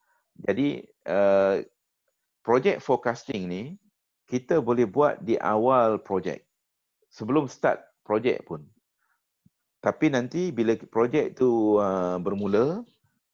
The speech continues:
katakanlah data tu kita dapat data yang betul, then, uh,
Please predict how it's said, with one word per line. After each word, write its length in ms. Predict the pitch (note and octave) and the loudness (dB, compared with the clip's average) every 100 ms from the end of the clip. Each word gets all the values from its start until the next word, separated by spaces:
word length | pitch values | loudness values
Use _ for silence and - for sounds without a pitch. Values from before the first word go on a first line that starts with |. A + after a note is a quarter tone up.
| _ _ | _ _
katakanlah 480 | F#2+ - G#2 G2+ G#2 | -4 -2 -2 0 2
data 480 | G2 - A2 G2+ | 0 0 0 0
tu 80 | A#2 | -4
kita 160 | G#2 G2+ | -4 -2
dapat 320 | F#2 F#2+ - | 0 0 -2
data 400 | F2+ F2+ - F#2 | -2 -4 -4 -4
yang 640 | F#2 F2 E2+ E2 D#2+ E2 | -4 -4 -6 -8 -12 -10
betul, 560 | D#2+ - G#2 B2 E3 A3 _ _ _ _ _ F#2 | -10 2 4 4 2 -6 _ _ _ _ _ -4
then, 560 | A2 A#2+ A#2+ B2 - - E2+ | 0 2 0 -6 -12 -10 -6
uh, 480 | F2+ E2+ C#2 B1+ | -4 -4 -6 -8